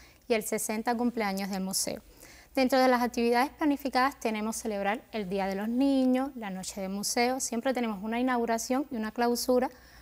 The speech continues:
como se dice, para celebrar el inicio del verano. Y bueno, contamos con actividades como charlas, eh, divulgaciones, tenemos también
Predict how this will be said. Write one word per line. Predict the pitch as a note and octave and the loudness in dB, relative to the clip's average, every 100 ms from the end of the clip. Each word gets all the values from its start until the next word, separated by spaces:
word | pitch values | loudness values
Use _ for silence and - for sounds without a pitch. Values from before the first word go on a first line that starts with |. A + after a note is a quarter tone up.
| - - | -20 -8
como | A3 G#3+ | -4 -2
se | - G#3 | 0 2
dice, | G#3+ D#4+ | 2 0
para | C#4 G#3+ G3 | 2 2 2
celebrar | - G3+ G3 F#3+ G3 | 0 0 0 2 2
el | A3 - A#3+ A3 | 2 -2 -2 0
inicio | A3 G#3+ B3+ | 0 -2 -2
del | B3+ | -2
verano. | C4 C#4 C#4 C4 D#4 - - - - | 0 2 2 0 -2 -8 -20 -14 0
Y | B3+ | 4
bueno, | A#3+ A3 | 4 2
contamos | G#3+ G#3+ A3+ A#3+ B3 | 0 -2 0 0 0
con | C#4+ C4+ | 0 2
actividades | A#3 A#3+ A#3 A3+ C4 C4 | 2 2 4 4 4 0
como | A#3 G#3 | -4 -4
charlas, | G3+ - G#3 G#3 G#3 A3+ A#3 A#3 - - | -4 0 4 4 4 4 2 2 -4 -10
eh, | - G#3+ G#3 G3+ F#3 - - - - - - - | -4 -2 0 -2 -6 -14 -20 -20 -20 -20 -20 -2
divulgaciones, | B3 A#3 G#3+ G#3+ - B3 A#3 A#3 A#3 A#3+ B3 B3 - | 2 4 4 4 4 6 8 8 6 4 2 0 -2
tenemos | G#3+ G#3+ A#3+ | -2 0 -2
también | - A3+ A3+ A#3+ C4+ | 0 2 4 4 2